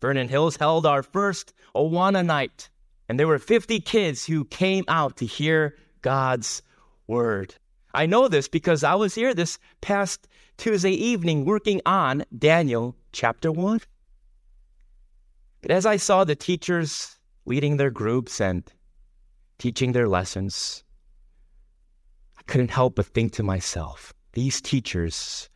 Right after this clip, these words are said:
are doing exactly what Daniel's teacher must have done for him. They're planting God's word. They're grounding these young children in the Bible so that when they grow up, they can stand firm."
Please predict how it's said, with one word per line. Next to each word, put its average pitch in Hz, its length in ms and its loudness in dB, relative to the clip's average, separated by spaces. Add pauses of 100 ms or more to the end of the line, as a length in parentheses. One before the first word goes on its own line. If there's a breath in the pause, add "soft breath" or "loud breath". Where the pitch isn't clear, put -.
(140)
are 92 140 -6 (160)
doing 131 380 2
exactly 117 760 -2
what 123 280 -2
Daniel's 120 840 -2
teacher 120 400 -2
must 104 380 -2
have 98 180 -2
done 107 320 0 (140 soft breath)
for 117 160 -6
him. 110 460 -4 (680)
They're 110 100 2
planting 160 680 0
God's 135 540 -2 (100)
word. 113 560 -6 (220 loud breath)
They're 147 100 2
grounding 196 760 2
these 185 280 2
young 151 320 2 (240 loud breath)
children 139 580 -2 (160)
in 156 360 0 (140)
the 135 100 2
Bible 110 680 -2 (800)
so - 140 -4
that 156 160 4
when 170 260 0
they 208 240 2
grow 147 300 0
up, 143 220 0
they 220 260 4
can 190 180 -2
stand 135 440 -2
firm." 110 400 -6